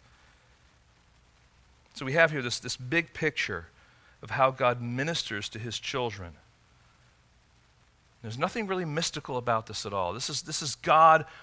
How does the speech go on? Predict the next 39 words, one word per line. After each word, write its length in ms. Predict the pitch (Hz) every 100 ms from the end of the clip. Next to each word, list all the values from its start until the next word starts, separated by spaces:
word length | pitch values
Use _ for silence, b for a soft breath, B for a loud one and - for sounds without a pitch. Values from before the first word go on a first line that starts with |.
| -
working 580 | 127 160 165 170 156 -
out 300 | 135 131 -
his 260 | 127 113
will 460 | 117 131 131 131 117
and 120 | 120
his 180 | 117 113
plan. 440 | - - 139 120 107
So 160 | 156
when 260 | 139 185 170
we 120 | 233
are 120 | 254
in 80 | 208
a 60 | 156
crisis, 720 | 190 165 160 113 - - b b b b
when 160 | 151 151
we're 180 | 208 240
in 100 | 208
trouble, 340 | - 143 143
when 160 | 151 160
we're 240 | 185 233
in 80 | 208
distress, 960 | 180 - - 156 139 101 - - - b b b b -
we 80 |
must 260 | 160 160 -
first 460 | - 202 214 202 139
run 400 | 139 180 190 185
to 100 | 165
the 80 |
right 300 | 151 147 143
place, 520 | - 170 156 113 - B B -
leaning 600 | 139 165 214 214 202 190
on 160 | 147 147 -
our 260 | 175 185 196
God 380 | 165 160 156 156
and 120 | 147
Savior. 640 | - 180 185 156 127 87 - _ _ _ _ _ _ _ _ _ _ _ _ _ _ b -
Secondly, 380 | 220 202 214
we 100 | 190
must 260 | 202 190